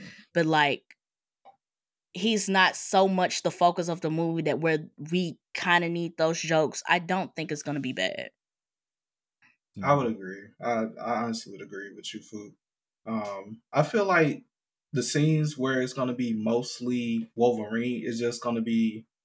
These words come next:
Speaker 2: Ryan Reynolds telling Wolverine's story, in a sense.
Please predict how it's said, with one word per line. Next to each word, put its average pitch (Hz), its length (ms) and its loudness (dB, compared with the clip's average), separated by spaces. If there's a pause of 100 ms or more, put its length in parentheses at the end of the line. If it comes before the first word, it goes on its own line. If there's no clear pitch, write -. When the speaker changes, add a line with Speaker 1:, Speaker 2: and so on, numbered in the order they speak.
(200)
Speaker 2:
Ryan 117 340 0
Reynolds 113 580 -2 (280)
telling 120 440 4
Wolverine's 110 560 -2
story, - 440 -10 (1200)
in 117 140 0
a 107 60 -4
sense. - 480 -10